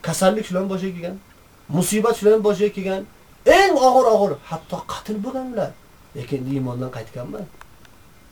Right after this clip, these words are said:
Zakariya alayhissalomni aralashdi, daraxtni ichiga kirib olgandilar. Tirikligicha arra tortishdi u kishini. Yahyo alayhissalomni qatl qilishdi.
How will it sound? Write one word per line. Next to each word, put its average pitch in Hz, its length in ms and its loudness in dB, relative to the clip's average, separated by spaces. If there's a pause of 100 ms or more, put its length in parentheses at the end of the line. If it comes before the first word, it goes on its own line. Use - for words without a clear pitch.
(880)
Zakariya 139 480 -6
alayhissalomni 196 640 -2 (220)
aralashdi, 359 600 6 (520)
daraxtni 262 320 4
ichiga 254 180 -6
kirib 214 180 0
olgandilar. 143 480 -4 (920)
Tirikligicha 381 580 6
arra 285 240 8
tortishdi - 480 -2
u 123 100 -12
kishini. - 260 -18 (560)
Yahyo 208 360 6
alayhissalomni 349 640 4
qatl 247 300 -2
qilishdi. 139 360 -10